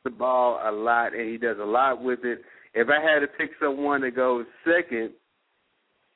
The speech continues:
in that particular one, I mean, you could definitely say Fred Jackson. He's had a, you know, good season. But, you know, I wish they would have played DeMarco Murray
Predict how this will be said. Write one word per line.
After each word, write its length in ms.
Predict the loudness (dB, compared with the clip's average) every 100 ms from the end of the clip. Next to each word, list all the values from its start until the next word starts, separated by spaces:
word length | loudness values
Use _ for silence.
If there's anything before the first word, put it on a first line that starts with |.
| _ _ 0
in 260 | 2 4 2
that 180 | -2 -2
particular 420 | -6 -6 -4 -4
one, 280 | -2 0 0
I 40 | 0
mean, 200 | -2 -4
you 80 | -4
could 180 | -4
definitely 340 | 0 0 -2 -6
say 160 | -2 -2 -2
Fred 260 | 0 2 2 2
Jackson. 440 | 0 0 -6 -8
He's 160 | -6 0
had 260 | 0 2
a, 80 | 0 -4
you 180 | -6 -2
know, 260 | 2 4 2
good 300 | 0 -2 -2 -6
season. 380 | -8 -8 -12 -16 _ _ _ _ _ _ _ _ _
But, 340 | 2 4 4 0
you 140 | 2
know, 200 | 4 6 4 0 0
I 120 | 2
wish 240 | 4 2 2
they 80 | -2
would 160 | 0
have 100 | -2 0
played 220 | 0 0
DeMarco 540 | -2 0 -2 0 -2
Murray 280 | 2 4 4